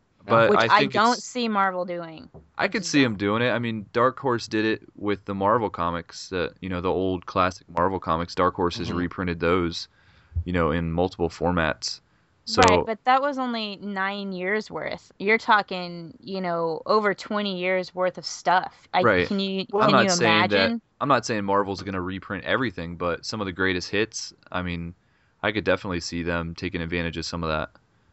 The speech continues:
Speaker 1: Uh,
Speaker 3: Or
Speaker 1: maybe,
Speaker 3: even
Speaker 1: maybe
Speaker 3: some
Speaker 1: not
Speaker 3: of the
Speaker 1: right
Speaker 3: stuff that
Speaker 1: away.
Speaker 3: comes out, some of the stuff that comes out this year that, that maybe they wouldn't have time to release in a trade paperback.
Speaker 1: Yeah, but it might be a while. You know, Marvel probably wants to,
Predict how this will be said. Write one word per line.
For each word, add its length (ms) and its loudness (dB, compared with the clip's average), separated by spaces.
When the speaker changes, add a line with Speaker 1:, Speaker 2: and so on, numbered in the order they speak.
Speaker 1:
Uh, 120 2
Speaker 3:
Or 20 2
Speaker 1:
maybe, 260 6
Speaker 3:
even 280 0
Speaker 1:
maybe 200 4
Speaker 3:
some 80 8
Speaker 1:
not 60 6
Speaker 3:
of 60 2
the 60 4
Speaker 1:
right 100 4
Speaker 3:
stuff 120 4
that 120 4
Speaker 1:
away. 100 0
Speaker 3:
comes 180 -2
out, 200 -4
some 240 -4
of 80 -2
the 80 -2
stuff 180 0
that 140 -10
comes 260 -2
out 180 -4
this 240 -4
year 440 -8
that, 220 0
that 220 -2
maybe 260 -6
they 100 -4
wouldn't 240 -4
have 140 -6
time 280 2
to 100 -16
release 580 -10
in 120 -8
a 40 -8
trade 260 -8
paperback. 560 -10
Speaker 1:
Yeah, 260 -4
but 280 -4
it 120 0
might 180 2
be 100 2
a 60 4
while. 340 2
You 80 -4
know, 100 -4
Marvel 340 0
probably 300 0
wants 240 -4
to, 280 -4